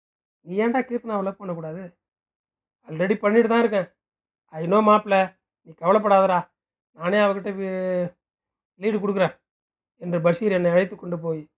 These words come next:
ஒரு முட்டுச்சந்தில் கீர்த்தனாவை சந்தித்தான். "ஏங்க, இந்த நாய் எப்போ பார்த்தாலும் உங்களை பற்றியே பேசிட்டு இருக்கான், என்னன்னு கொஞ்சம் கேளுங்க" என பஷீர் சொன்னதும் அவள் முகத்தில் சர்க்கரை தூக்கலாய் ஒரு வெட்கம். "ஆமா, நீங்க என்ன பண்றீங்க?"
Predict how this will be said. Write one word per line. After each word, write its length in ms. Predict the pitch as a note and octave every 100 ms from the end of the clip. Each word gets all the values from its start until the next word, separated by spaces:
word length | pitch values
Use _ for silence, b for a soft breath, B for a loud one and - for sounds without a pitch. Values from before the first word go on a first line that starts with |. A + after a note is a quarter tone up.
| _
ஒரு 160 | F3
முட்டுச்சந்தில் 580 | D#3+ D#3+ A3+ F#3+ E3 D3+
கீர்த்தனாவை 420 | F#3+ F#3 F3+ E3 D3+
சந்தித்தான். 540 | D#3 D3 D3 D3+ C3+ _ _ _ _ _ _ _ _
"ஏங்க, 420 | F3 A3 G3 D3+ _ _ _ _ _ _
இந்த 200 | - D#3
நாய் 280 | F3 C#4+ A#3+
எப்போ 260 | F#3 A#3+
பார்த்தாலும் 340 | A#3+ A#3+ D4 C4
உங்களை 220 | B3+ A#3+
பற்றியே 120 | B3
பேசிட்டு 280 | A3+ A3+ G3+
இருக்கான், 300 | G3+ A#3 - _ _ _ _ _ _ _ D#3
என்னன்னு 260 | A3 C4+
கொஞ்சம் 200 | A#3+ A3
கேளுங்க" 460 | A3+ A3 F#3+ E3 - _
என 260 | F3 D#3+
பஷீர் 180 | D#3+ G#3
சொன்னதும் 520 | F3 E3+ D#3+ D#3 D3 _ _ _ _
அவள் 220 | - D#3+
முகத்தில் 560 | D#3+ E3+ G#3 F#3 D#3 _ _ _ _
சர்க்கரை 340 | E3+ - G#3+ G#3
தூக்கலாய் 460 | G#3+ G#3 G#3 A3
ஒரு 140 | G3 D#3+
வெட்கம். 380 | D3+ D#3 C#3+ _ _ _ _ _ _ _ _ _ _ _
"ஆமா, 480 | D#3+ D3+ F#3 A#3+ E3 _ _
நீங்க 240 | G3 A#3
என்ன 120 | A#3+
பண்றீங்க?" 600 | A#3+ A3+ G3+ G3 G3+ G3+